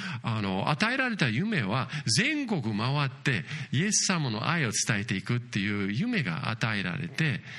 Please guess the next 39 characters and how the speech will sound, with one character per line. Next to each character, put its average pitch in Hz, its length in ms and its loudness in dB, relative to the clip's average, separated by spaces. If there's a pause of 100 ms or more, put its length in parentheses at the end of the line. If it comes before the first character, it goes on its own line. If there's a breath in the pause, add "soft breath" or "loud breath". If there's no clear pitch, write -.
(300 loud breath)
あ 107 240 -2
の、 90 600 -2 (100)
け 214 140 2
ど、 151 240 2
け 226 180 2
れ 220 100 0
ど 160 120 0
も、 202 280 0 (160 loud breath)
体 208 340 2
が 143 120 2
ま 165 140 2
だ 170 100 2 (360)
ど 135 160 2
こ 208 180 0
ま 208 220 2
で、 214 260 2 (320 loud breath)
え 123 160 2
ー、 127 80 4
や 143 100 4
っ 147 40 2
て 175 140 0
い 170 40 0
け 190 140 2
る 165 80 2
か 143 120 6
ま 160 140 4
だ 147 120 4
わ 175 200 2
か 208 160 2
ら 196 80 2
な 139 220 4
い 117 60 4
し、 131 380 4 (300 loud breath)
あ 131 140 4
の、 127 300 2
で 220 180 2
す - 180 4
か 147 160 4
ら、 143 480 2